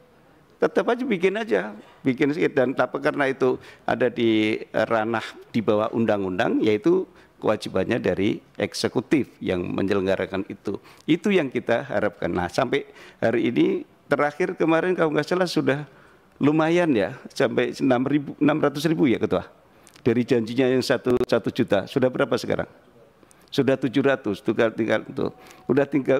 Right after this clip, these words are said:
tujuh ratus. Kenapa sih kok ini the, the last minute seperti ini, tinggal beberapa bulan lagi, Bu, iya selesai gitu. Selesai, nah, tapi ini harus ditarik betul oleh masuk ke, ke, eh, kepada pimpinan, karena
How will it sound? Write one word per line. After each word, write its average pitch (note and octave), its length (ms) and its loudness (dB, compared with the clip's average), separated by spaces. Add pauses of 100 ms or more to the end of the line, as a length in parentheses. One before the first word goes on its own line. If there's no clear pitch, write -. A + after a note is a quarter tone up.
tujuh B2 160 -4
ratus. - 400 -4
Kenapa F#3+ 240 -2
sih G3+ 160 -2
kok - 320 -4
ini E3 320 0 (160)
the, B2 320 0
the B2+ 160 0
last D3+ 320 0
minute D#3+ 400 0
seperti B2+ 480 -2
ini, D#3+ 240 0 (160)
tinggal A#2 320 2
beberapa A#2 400 0
bulan G#2+ 320 0
lagi, G#2+ 240 -2 (320)
Bu, B2 160 2
iya C3 160 2
selesai C3+ 540 -2 (100)
gitu. F#2+ 240 0 (640)
Selesai, A#2+ 400 2
nah, B2 160 0
tapi B2 400 -4
ini F3+ 240 2
harus C3 160 -2
ditarik C3 480 -2
betul D#3+ 480 0
oleh C3 320 0 (400)
masuk B2 400 0
ke, - 120 0 (200)
ke, - 20 -2 (220)
eh, A2+ 240 2
kepada A2 320 -2
pimpinan, C3+ 560 0
karena F3 400 -2